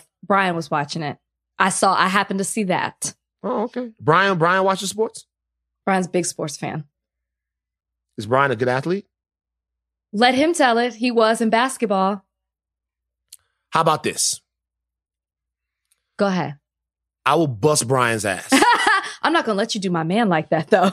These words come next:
Speaker 2: How, how, how, how, how, how about this? Me and Brian.
Speaker 1: Brian's one of the best basketball players I've ever seen. Now
Speaker 2: Me
Speaker 1: what?
Speaker 2: and Brian, me and Brian,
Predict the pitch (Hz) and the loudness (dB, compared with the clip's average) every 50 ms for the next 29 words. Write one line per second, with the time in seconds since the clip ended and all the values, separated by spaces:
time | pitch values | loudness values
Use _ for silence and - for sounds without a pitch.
0 | - - 131 - - - - - - 131 156 156 139 294 330 160 381 349 160 151 | 0 -6 -8 -6 -6 -8 -6 -4 -2 0 2 4 4 4 4 4 4 2 2 2
1 | 135 147 151 - 143 - - - - - - 139 - 143 160 156 156 147 143 120 | 2 0 0 -2 -4 -6 -10 -12 -10 -8 -6 -4 0 0 2 2 0 0 -2 -4
2 | 101 82 - - - - 98 117 139 165 196 202 175 165 147 131 123 123 - 240 | -6 -6 -8 -10 -10 -10 -2 2 2 2 4 2 2 2 2 2 2 4 4 4
3 | 247 254 247 233 196 202 185 170 160 190 190 208 196 - 214 202 208 - - 214 | 4 2 2 0 -2 -2 -2 0 2 2 0 0 2 0 0 0 0 0 0 -2
4 | 202 - 214 208 208 202 196 214 196 196 208 202 208 196 - - 180 170 156 151 | 0 2 2 2 2 2 2 2 2 2 0 -2 -2 -4 -2 -2 -2 -2 -2 -6
5 | - _ _ - 196 196 196 196 156 156 175 190 175 156 147 139 139 139 139 139 | -10 _ _ 0 2 2 4 6 6 6 4 4 4 2 2 2 2 2 0 -2
6 | 143 135 - _ 107 113 127 147 165 151 135 127 117 117 110 110 110 110 110 113 | -4 -8 -10 _ -4 -2 0 0 0 0 0 0 2 2 0 0 -2 -4 -8 -12